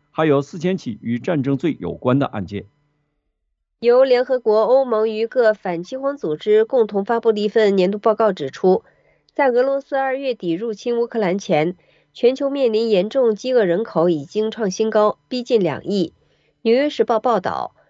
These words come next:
Speaker 2: 联合国、欧盟及多个反饥荒组织共同组成的全球应对粮食危机网络发布最新年度报告指出，去年世界五十三个国家地区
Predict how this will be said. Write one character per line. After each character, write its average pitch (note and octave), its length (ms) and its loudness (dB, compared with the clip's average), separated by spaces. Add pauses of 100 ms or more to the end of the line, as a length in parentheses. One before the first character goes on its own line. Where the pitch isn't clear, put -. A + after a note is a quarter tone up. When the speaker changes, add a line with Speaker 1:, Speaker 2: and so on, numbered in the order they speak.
(560)
Speaker 2:
联 B3 180 4
合 C#4+ 160 -4
国、 G#3+ 280 2
欧 C4+ 260 2
盟 A3 240 -2
及 A3+ 180 -8
多 C4 160 -2
个 A#3+ 160 -2
反 D#3 260 -6
饥 B3+ 160 -6
荒 C4 200 0
组 D#3+ 200 -4
织 G3 220 0
共 C#4 240 -4
同 G#3 200 0
组 E3 180 -2
成 D#3+ 200 -2
的 F#3 180 4
全 G3 280 -2
球 A#3 140 2
应 C4 240 -2
对 A#3+ 160 6
粮 F3+ 280 2
食 G#3+ 120 -4
危 A3+ 160 0
机 A3+ 160 -6
网 F#3+ 220 -2
络 E3+ 280 2 (500)
发 C4 160 0
布 C4 160 0
最 B3+ 180 -2
新 C4+ 200 -4
年 G#3+ 140 2
度 A3+ 60 -6
报 A3 180 -2
告 G#3+ 180 -2
指 - 160 -6
出， F3+ 340 0 (500)
去 D4 200 -4
年 A3+ 240 2
世 B3+ 200 -4
界 B3 200 2
五 D#3+ 120 -4
十 G3+ 140 -4
三 B3+ 180 -2
个 A#3 120 -2
国 E3+ 140 2
家 F#3+ 140 0
地 F#3 200 -2
区 - 280 -4